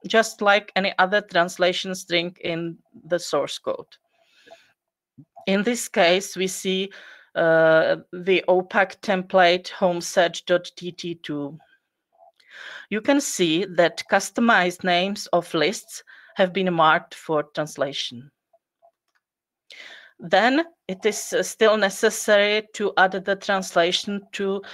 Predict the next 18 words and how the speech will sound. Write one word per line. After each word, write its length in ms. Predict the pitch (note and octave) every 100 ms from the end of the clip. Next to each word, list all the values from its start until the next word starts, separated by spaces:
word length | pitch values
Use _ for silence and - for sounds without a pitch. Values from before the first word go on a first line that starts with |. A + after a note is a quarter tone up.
| - -
to 100 | -
a 120 | F3+
P 300 | F3+ F#3+ G3
O 120 | F#3+
file 500 | F#3 - E3+ D3+ F3+ F#3
in 120 | F#3
Evergreen 720 | D#3+ D#3+ F3 F3 F3 F3 G#3 D#4+ _ _
that 320 | F3+ F3+ F3+ -
contains 640 | F#3+ F#3 G3 F3+ F3+ -
the 100 | E3+
translated 680 | - E3+ E3+ E3 E3+ F3+
strings 600 | - - D#3+ D#3 F#3+ - - - - - -
in, 280 | F3+ F3+ F3
uh, 220 | E3+ E3+
your 260 | E3+ E3+ D#3+
desired 480 | D#3+ D#3+ D3 C#3+
language. 640 | C#3+ C#3+ D#3 C3+ - - - _ _ _ _ - - _ -
In 220 | F#3+ F#3+